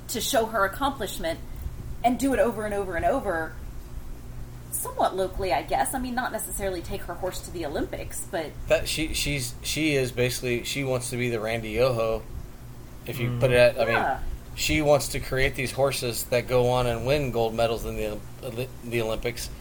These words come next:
Speaker 2: She doesn't need to be the person on the back. Randy Yoho has this track that has created, I don't know how many champions.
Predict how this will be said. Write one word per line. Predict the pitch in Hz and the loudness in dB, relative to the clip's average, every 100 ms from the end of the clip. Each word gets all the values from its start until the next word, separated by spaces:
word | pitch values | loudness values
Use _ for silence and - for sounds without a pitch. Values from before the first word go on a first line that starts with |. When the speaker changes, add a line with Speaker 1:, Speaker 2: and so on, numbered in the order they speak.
| - | -4
Speaker 2:
She | 147 | 2
doesn't | 151 135 | 4 4
need | 131 | -2
to | 123 | 0
be | 120 | 0
the | 120 | 0
person | 135 123 123 | 0 2 2
on | 104 | 2
the | |
back. | 104 123 104 - - - - - - | 6 6 6 0 -8 -10 -14 -14 -4
Randy | 117 131 120 | 2 4 4
Yoho | 123 131 127 120 110 - - - - - - - | 6 6 8 6 4 -2 -6 -6 -10 -12 -12 2
has | 127 123 | 4 4
this | 120 113 | 2 2
track | - 127 120 | 4 6 6
that | 123 113 | 4 2
has | 117 | 0
created, | - 123 120 117 - - - - - | 2 4 4 2 -4 -10 -10 -10 -6
I | |
don't | 113 110 | 0 0
know | 107 | 0
how | 110 113 | 0 0
many | 113 110 | -2 -4
champions. | - 123 123 127 120 - | -2 0 2 0 0 -4